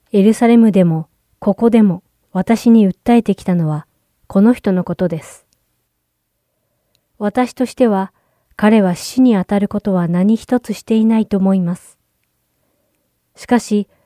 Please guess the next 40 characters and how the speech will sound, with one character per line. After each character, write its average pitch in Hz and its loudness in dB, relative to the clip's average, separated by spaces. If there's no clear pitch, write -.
彼 214 2
自 185 -2
身 214 0
が 170 -4
皇 202 -2
帝 220 2
に 214 2
上 214 2
訴 214 -2
し - -6
ま 202 0
し - -20
た 196 -2
の 180 -2
で、 160 -8
彼 196 2
を 175 0
そ - -8
ち - -6
ら 208 2
に 214 2
送 208 -2
る 233 0
こ 240 -4
と 254 2
に 214 2
決 175 -4
め 180 2
ま 185 0
し - -18
た。 151 -12
と 202 -4
こ 233 0
ろ 226 2
が、 202 -2
彼 208 2
に 180 -2
つ - -6
い 190 -2
て、 175 -8